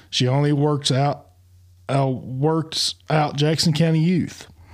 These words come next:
So many young kids leave our county to play at North or Clay, et cetera. Shelby has and wants to invest in our county youth and school programs.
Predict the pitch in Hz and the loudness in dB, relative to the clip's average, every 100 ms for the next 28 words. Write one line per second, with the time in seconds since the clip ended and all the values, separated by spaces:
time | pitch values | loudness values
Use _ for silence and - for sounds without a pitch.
0 | - - - - - 135 151 170 165 170 | -20 -16 -16 -8 -2 2 2 2 2 2
1 | 156 151 147 135 147 147 135 147 160 147 | 2 2 2 2 2 2 2 2 2 2
2 | 127 117 123 - 143 131 120 147 160 147 | 0 0 0 0 0 0 2 2 2 -2
3 | - - 135 123 - 147 151 117 110 104 | -4 -4 -2 -2 -2 0 2 0 0 -2
4 | - 143 131 - - - 135 135 143 127 | -2 0 0 -2 -10 -4 -2 0 2 2
5 | 135 143 127 120 127 139 - 120 131 143 | 0 0 0 0 0 0 0 0 0 0
6 | 139 143 127 147 139 131 147 151 143 113 | 0 0 0 0 2 2 2 0 0 -2
7 | - 143 135 101 95 92 69 - | 0 -2 0 -2 -2 -4 -6 -8